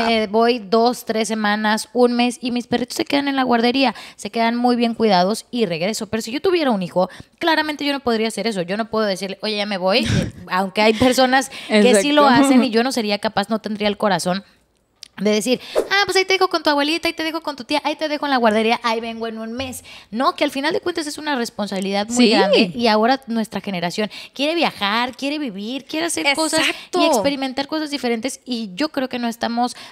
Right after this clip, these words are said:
Speaker 1: pa-, en, en un mundo en el que podamos seguir trayendo gente y gente y gente y gente y gente con lo dañados que ya estamos.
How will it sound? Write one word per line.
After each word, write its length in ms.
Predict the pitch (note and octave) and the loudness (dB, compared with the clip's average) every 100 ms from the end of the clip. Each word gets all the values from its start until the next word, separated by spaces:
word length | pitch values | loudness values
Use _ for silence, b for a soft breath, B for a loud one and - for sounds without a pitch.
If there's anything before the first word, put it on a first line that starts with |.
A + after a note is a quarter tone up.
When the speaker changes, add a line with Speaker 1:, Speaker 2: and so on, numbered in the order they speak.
| _ | _
Speaker 1:
pa-, 140 | A3+ G#3+ | 0 4
en, 200 | G#3 G3+ | 2 0
en 140 | A#3 A#3 | -4 -2
un 140 | B3+ | -4
mundo 300 | C4 B3 A#3 | -4 -4 -4
en 60 | G#3 | -6
el 120 | F#3 | -6
que 80 | F#3+ | -8
podamos 500 | G3+ G3 G#3 B3+ - | -2 -2 -2 -6 -4
seguir 340 | F#3+ G3 A3 | -4 -4 -4
trayendo 440 | - A#3 A3+ A3+ | -4 0 0 0
gente 380 | A3 A3+ A3+ G#3+ | -2 -2 -2 -4
y 40 | F#3+ | -4
gente 320 | A3 G#3+ G3+ | -4 -4 -6
y 40 | |
gente 320 | - A3 G#3+ | -4 -6 -6
y 40 | G3 | -8
gente 300 | A3 G#3+ G3 | -6 -6 -8
y 40 | |
gente 280 | - G#3+ A3 | -8 -8 -6
con 120 | A#3 | -4
lo 100 | A3 | -2
dañados 520 | F#3 F#3+ F#3+ G#3+ C4+ - | -2 -2 -2 -2 -4 -6
que 220 | G3 F#3 | -4 -2
ya 160 | E3+ F3+ | 0 -2
estamos. 460 | - C#3+ C3 - | -2 -8 -10 -14